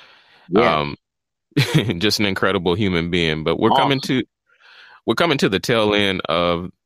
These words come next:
Speaker 2: the interview, and I just wanna thank you again for coming on. I know that everybody's gonna enjoy, uh, listening to this episode.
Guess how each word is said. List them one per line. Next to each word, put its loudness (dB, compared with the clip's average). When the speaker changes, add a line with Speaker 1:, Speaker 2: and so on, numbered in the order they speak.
Speaker 2:
the 0
interview, 0
and -2
I -4
just -8
wanna 0
thank -4
you -2
again -2
for -10
coming -4
on. 0
I -2
know 0
that 0
everybody's -2
gonna -2
enjoy, 0
uh, -2
listening -2
to -6
this -2
episode. -2